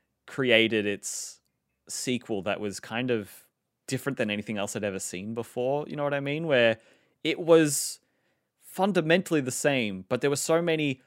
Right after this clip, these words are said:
small additions that had big ramifications if you engaged with them, that it felt entirely different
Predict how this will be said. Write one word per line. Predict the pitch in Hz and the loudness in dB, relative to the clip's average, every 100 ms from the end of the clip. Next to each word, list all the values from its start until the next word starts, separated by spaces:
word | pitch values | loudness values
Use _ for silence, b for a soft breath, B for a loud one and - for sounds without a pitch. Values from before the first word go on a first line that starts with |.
| _ | _
small | - - 170 170 185 | -8 -6 2 6 6
additions | 165 147 143 139 117 | 6 4 0 -2 0
that | 135 123 | 2 2
had | 123 117 110 - _ _ - | 6 4 4 -4 _ _ 0
big | 151 147 127 - | 2 2 -2 0
ramifications | 131 120 113 110 123 117 113 | 0 0 -4 -2 0 0 -6
if | 110 117 | -6 -4
you | 104 | -4
engaged | 101 107 117 110 | -2 0 0 -2
with | 110 95 | -10 -6
them, | 101 92 | -6 -4
that | 101 101 | -2 -2
it | - | -4
felt | - - 117 127 - - | -10 -4 2 4 2 -4
entirely | 139 139 135 139 | -2 2 2 2
different | 139 - 160 156 | -4 -4 -6 -6